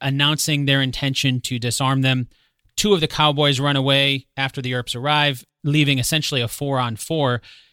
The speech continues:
And then it doesn't take long until this breaks out into one of the most famous gunfights of the Old West,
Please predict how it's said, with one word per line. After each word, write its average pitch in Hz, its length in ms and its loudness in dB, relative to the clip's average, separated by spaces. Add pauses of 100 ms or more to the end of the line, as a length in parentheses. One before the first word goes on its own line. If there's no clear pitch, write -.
(340)
And 160 100 0
then 170 100 2
it 165 60 -8
doesn't 196 240 2
take 175 260 -4
long 165 240 4
until 151 280 0
this 147 180 0
breaks 151 480 -2
out 143 240 2
into 135 640 -2
one 165 240 -2
of 156 140 -2
the 147 100 -2
most 139 420 -2
famous 143 340 -2
gunfights 127 920 -4
of 120 80 -8
the 117 100 -6
Old 110 140 -4
West, 131 480 -2